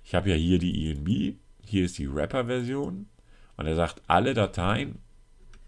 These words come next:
ich nehme jetzt mal wirklich alle mit, ist bla,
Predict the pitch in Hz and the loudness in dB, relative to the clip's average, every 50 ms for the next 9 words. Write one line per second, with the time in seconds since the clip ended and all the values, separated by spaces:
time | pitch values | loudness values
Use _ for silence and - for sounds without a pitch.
0 | - - - - - - - - - - 69 80 85 76 78 76 73 69 - 73 | -20 -20 -20 -20 -20 -20 -20 -20 -14 -14 -12 -8 -6 -6 -4 -4 -4 -6 -6 -8
1 | 69 65 67 69 - 73 60 - - 71 65 65 73 98 113 113 - - - - | -8 -8 -8 -8 -10 -10 -8 -6 -6 -6 -6 -6 -4 -4 -6 -6 -8 -16 -16 -16
2 | - - - 69 73 85 90 95 107 113 113 | -12 -8 -4 -2 0 0 0 0 -2 -4 -6